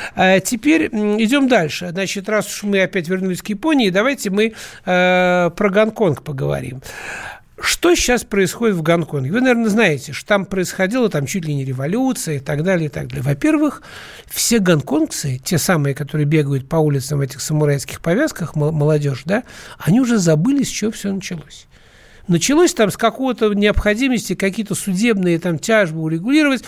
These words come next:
Китайцы давно уже пошли навстречу, уже все сделали, но конфликты не прекратились. Это реальный Майдан, который устроили американцы,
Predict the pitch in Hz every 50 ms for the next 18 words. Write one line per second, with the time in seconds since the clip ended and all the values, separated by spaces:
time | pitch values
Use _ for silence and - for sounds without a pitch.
0 | - - - - 202 185 - 240 233 196 - 196 190 202 202 190 196 185 180 165
1 | 160 - 196 147 - 190 175 175 170 165 - - 277 311 320 240 - 196 175 185
2 | 190 160 - 202 185 170 202 277 311 311 294 277 254 240 - - - - - -
3 | 190 190 190 208 202 185 - - 320 330 302 - - 185 180 208 262 254 - -
4 | 202 - - 175 156 131 - 151 143 143 - - - - - - - 208 190 175
5 | - 180 160 147 143 143 156 220 262 269 277 285 302 277 269 - - 160 151 147
6 | 147 160 165 160 160 147 143 147 139 131 123 120 120 - - _ _ - - -
7 | - - - - - 165 156 - 180 180 170 143 - - 180 202 262 294 285 269
8 | 277 254 - _ - - 143 143 143 143 131 135 127 131 - 151 139 123 123 -
9 | - 147 -